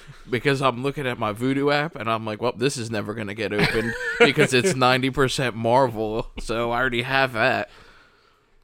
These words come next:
Speaker 1: But hey.
Speaker 2: And, like, I've been streaming, like, some of their four K content, and it looks really good.
Speaker 1: Mm-hmm.
Speaker 2: And then, like, I was, what was it?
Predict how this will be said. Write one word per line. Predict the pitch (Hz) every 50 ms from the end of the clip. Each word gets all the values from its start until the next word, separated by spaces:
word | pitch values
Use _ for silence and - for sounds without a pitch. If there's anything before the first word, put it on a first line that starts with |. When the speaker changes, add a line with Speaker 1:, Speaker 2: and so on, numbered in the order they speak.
| _ _ _ -
Speaker 1:
But | - 107 98 92 95 85 - - - _ - - - - _ _ _ _ _ _ - - _ _ _ _ _ _ _ _ _ - - -
hey. | 135 117 92 92 117 - _ _ _ _ _ _ _ _ _ -
Speaker 2:
And, | - 170 165
like, | 160 156 139 131 _ _ _ _ _ _ _ _ _ _ _ _ _ _ _ _ _ -
I've | - 151 147
been | 160 147 135
streaming, | - - - 170 175 165 160 160 160
like, | 156 147 143 139 131 -
some | - 151 143
of | 143
their | 139 139
four | 123 - 143 147 143
K | - - 143 139 123
content, | - 151 143 160 170 - - 123 110
and | 117 143
it | 151 107
looks | 160 139 - -
really | 123 131 143 139 139 131 123
good. | 113 131 139 147 143 127 117 113 110 113 107 - -
Speaker 1:
Mm-hmm. | 110 110 113 110 104 117 - _ _ _ _ _ _ _ _ _ _ _ _ _ -
Speaker 2:
And | 135 139 143
then, | 156 165
like, | 165 160 151 135
I | 139 135 143
was, | 139 143 139 135 135 127 127 - - _ _ _ _ _ _ _
what | - 143 127
was | 117 107
it? | 95